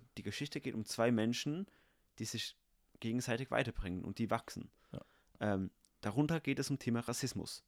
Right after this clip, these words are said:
Speaker 1: Und das ist da und hat seine Berechtigung. In der Schweiz oder Deutschland wäre es Thema Rassismus
Speaker 2: Ja.
Speaker 1: und man baut darum dann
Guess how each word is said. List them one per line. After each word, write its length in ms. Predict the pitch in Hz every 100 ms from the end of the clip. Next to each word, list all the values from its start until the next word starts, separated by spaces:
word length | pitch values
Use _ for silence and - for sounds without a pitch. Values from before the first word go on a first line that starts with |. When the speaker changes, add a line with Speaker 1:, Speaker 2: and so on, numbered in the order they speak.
| _
Speaker 1:
Und 140 | - 101
das 120 | 98
ist 200 | 113 -
da 200 | 120 82
und 220 | - 98
hat 100 | 95
seine 140 | - 95
Berechtigung. 500 | 95 117 - - - - - - _ -
In 80 | 101
der 80 | 95
Schweiz 340 | - 113 143
oder 80 | -
Deutschland 380 | 107 113 143 107
wäre 120 | 117
es 180 | 123 -
Thema 220 | - 113 101
Rassismus 760 | 95 - 120 156 214 - - - -
Speaker 2:
Ja. 120 | - _
Speaker 1:
und 100 | 123
man 160 | 127 120
baut 240 | 120 143
darum 260 | 120 120 123
dann 320 | 113 117 120